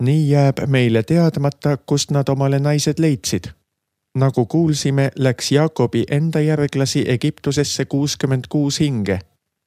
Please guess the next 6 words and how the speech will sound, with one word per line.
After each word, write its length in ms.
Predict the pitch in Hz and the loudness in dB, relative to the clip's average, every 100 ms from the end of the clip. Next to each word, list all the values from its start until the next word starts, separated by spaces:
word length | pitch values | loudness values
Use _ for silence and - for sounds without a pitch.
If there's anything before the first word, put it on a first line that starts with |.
| - | -2
Lisaks 440 | 143 151 143 - - | 0 2 -2 -2 0
peame 340 | 143 131 120 | 0 2 2
arvutades 760 | - 135 139 143 - 127 131 135 | 2 -2 -2 -2 -2 -2 -2 -2
meeles 400 | 143 139 135 - | 0 0 0 0
ka 120 | 147 | 0
Joosepit. 680 | 151 147 117 - 98 - | 2 2 -2 -4 -8 -8